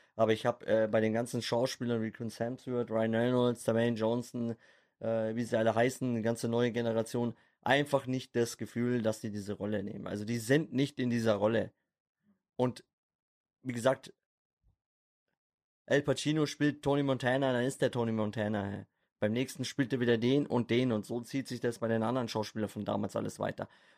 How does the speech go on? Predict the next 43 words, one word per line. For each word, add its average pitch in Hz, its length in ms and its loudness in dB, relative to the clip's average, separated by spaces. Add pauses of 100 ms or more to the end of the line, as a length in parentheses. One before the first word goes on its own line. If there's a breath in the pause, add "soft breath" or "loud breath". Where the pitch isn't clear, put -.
(180 soft breath)
Und 131 300 0 (260)
wenn 127 140 4
du 135 120 4
halt 127 180 2
Red 151 180 2
Noise 120 220 -2
siehst, 131 240 -6
dann 123 140 -2
hast 123 260 -2
du 143 40 2
halt 120 120 -2
das 117 160 -10
Ge-, 117 360 -4
wie 139 180 -4
gesagt, 135 400 0 (100)
Deadpool 143 480 0
immer 151 440 0
Gleiche. 120 460 -2 (320 loud breath)
Du 123 80 -4
bra-, 123 200 0
du 127 100 -6
brauchst 131 300 0
keinen 123 180 -2
Deadpool-Film 131 640 -2
mehr, 143 180 0
weil 131 120 0
der 135 140 4
Typ 151 260 2
ist 151 180 -2
überall 147 600 2
Deadpool, 113 440 -10
ey. 98 120 -12 (320 soft breath)
Ich, 131 100 -2
mich 123 140 -2
hat's 143 180 -2
auch 147 140 2
gewundert, 151 380 2
Free 156 240 2
Guy, 170 220 2
muss 139 160 -2
ich 117 100 -8
sagen, 139 360 0
Hammerfilm. 131 540 0